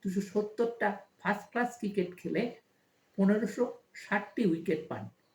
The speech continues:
তিনি ভারতের হয়ে কুড়িটি টেস্টে অধিনায়কও করেন। তিনি কাউন্টি ক্রিকেটও খেলেন।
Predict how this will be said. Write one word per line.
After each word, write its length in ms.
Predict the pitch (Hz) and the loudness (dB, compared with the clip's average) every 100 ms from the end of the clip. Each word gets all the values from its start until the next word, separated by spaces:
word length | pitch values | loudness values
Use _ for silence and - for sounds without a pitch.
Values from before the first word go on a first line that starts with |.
| _ | _
তিনি 380 | 190 202 196 - _ - | 6 8 4 -6 _ -6
ভারতের 460 | 147 170 175 196 | 2 2 4 2
হয়ে 280 | 180 208 247 - _ _ _ _ _ _ _ | 4 4 2 -8 _ _ _ _ _ _ _
কুড়িটি 360 | 160 185 180 202 | 4 4 2 0
টেস্টে 360 | 196 180 - | 2 2 2
অধিনায়কও 680 | 233 139 165 185 208 208 202 | 0 2 6 6 6 4 0
করেন। 340 | - 113 113 113 _ _ _ _ | -2 -6 -8 -10 _ _ _ _
তিনি 180 | 180 180 | 4 4
কাউন্টি 500 | 175 147 151 151 175 | 4 -2 -2 -2 -2
ক্রিকেটও 380 | 180 180 190 196 | -2 0 0 0
খেলেন। 380 | 185 170 208 | -2 0 0